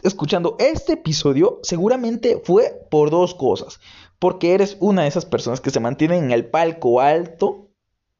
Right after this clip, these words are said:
de pendejada mexicana o porque spameé tu red social y es de que viste este mismo anuncio varias veces en varios lugares.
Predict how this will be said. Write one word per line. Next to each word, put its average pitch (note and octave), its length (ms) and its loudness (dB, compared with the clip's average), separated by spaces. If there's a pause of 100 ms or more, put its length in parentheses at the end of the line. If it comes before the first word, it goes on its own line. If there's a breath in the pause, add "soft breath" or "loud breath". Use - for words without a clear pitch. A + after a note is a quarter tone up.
(220)
de C#3 160 0
pendejada C#3 540 0
mexicana B3 580 -2 (600 loud breath)
o - 320 0 (920 soft breath)
porque D3+ 760 2
spameé D3+ 1080 0
tu C#3+ 680 2
red F#3 260 0
social F#3+ 580 0
y D3 140 2
es D#3+ 140 2
de F#3+ 160 -4
que D3 160 0
viste E3 680 0
este C#3+ 300 -2
mismo C3+ 340 -2
anuncio A3+ 680 2
varias C3+ 400 0
veces A3+ 420 2
en C#3 180 0
varios C3+ 300 -2
lugares. - 480 -8